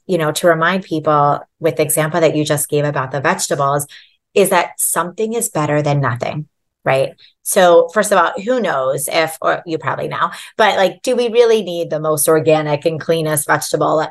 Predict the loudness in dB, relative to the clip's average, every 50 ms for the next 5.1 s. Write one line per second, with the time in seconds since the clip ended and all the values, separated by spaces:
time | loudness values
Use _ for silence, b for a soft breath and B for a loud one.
0 | _ _ 0 2 2 2 0 0 0 0 2 2 2 2 4 4 2 2 2 0
1 | -6 -8 B B B B B _ _ _ _ _ _ _ _ 0 0 0 0 -2
2 | -10 _ -18 -18 _ _ _ _ _ _ -2 0 0 -2 -4 -4 -6 -10 -8 -8
3 | -8 -8 -10 -6 -4 -4 -4 -4 -6 -8 -10 -10 -10 -6 0 2 2 2 2 0
4 | -6 -8 -6 -2 -4 -4 -2 -2 -6 -6 -6 -6 -6 -6 -6 -6 -6 -4 -4 -4
5 | -6 -6